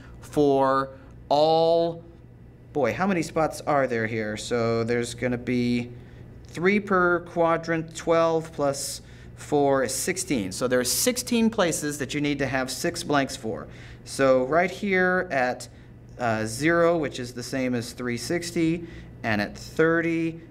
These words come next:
and at forty-five, and at sixty, and at ninety, and at one twenty,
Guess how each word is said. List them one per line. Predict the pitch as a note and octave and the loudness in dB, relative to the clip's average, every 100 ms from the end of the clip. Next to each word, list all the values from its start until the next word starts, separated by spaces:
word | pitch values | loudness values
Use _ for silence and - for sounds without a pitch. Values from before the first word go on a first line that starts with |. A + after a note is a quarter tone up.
| - | -12
and | A2+ | -6
at | G#2 - | -6 -8
forty-five, | - - D3+ D3+ D3 C#3 C3 C3 C3 B2+ - | -8 2 2 2 0 0 2 0 -2 -4 -8
and | - G2 | -10 -10
at | - | -12
sixty, | - - F3 - - D#3+ D#3 D#3 - - - | -12 -6 -6 -4 -2 0 0 -2 -10 -16 -16
and | - G#2 | -14 -12
at | A2+ | -10
ninety, | B2+ C3 D3 D3+ D3 C#3+ C#3+ C#3+ C#3+ - - - - - - - - - | -4 0 2 2 2 2 2 2 -2 -12 -18 -18 -18 -18 -18 -18 -18 -12
and | B2 A#2 A#2 A2+ A2+ A2+ A2+ A2+ A2+ - | -4 0 0 0 0 2 2 0 -4 -2
at | G#2+ G#2+ A2 - - | 2 2 0 -4 -12
one | B2 A#2 C3 C#3+ D3 | -10 -4 0 0 -2
twenty, | D3 - D3+ D3 - C#3 C3+ C3+ | -4 -2 0 0 0 0 0 -2